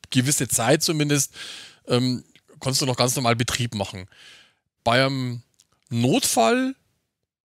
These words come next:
hast du dann schon irgendwelche Betriebsunterbrechungen, wo über eine bestimmte Zeit, äh, vergleichsweise überschaubare Zeit, sagen wir mal so, was ich,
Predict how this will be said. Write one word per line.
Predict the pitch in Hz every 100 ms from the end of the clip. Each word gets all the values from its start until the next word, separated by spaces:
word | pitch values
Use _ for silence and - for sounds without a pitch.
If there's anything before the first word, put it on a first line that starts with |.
| _ _ _ _ _
hast | - 170 -
du |
dann | 165 170
schon | 175 170 160
irgendwelche | - 170 175 151 147 151 151 147 143 - -
Betriebsunterbrechungen, | 143 - 160 156 - 147 139 127 156 156 117 104 95 - _ _ _ _ _ _
wo | 143 123 123 127 127 131 - - _ _ _ _ _ _ -
über | 202 143
eine | 139 135 -
bestimmte | 131 - 160 151
Zeit, | 131 - 120 143 170 165 - _ - _ _ _ -
äh, | 120 120
vergleichsweise | 120 113 127 135 120
überschaubare | 107 - 139 165 151
Zeit, | - 139 151 147
sagen | - 120
wir |
mal | 120
so, | 120 113
was | 110
ich, | 151 -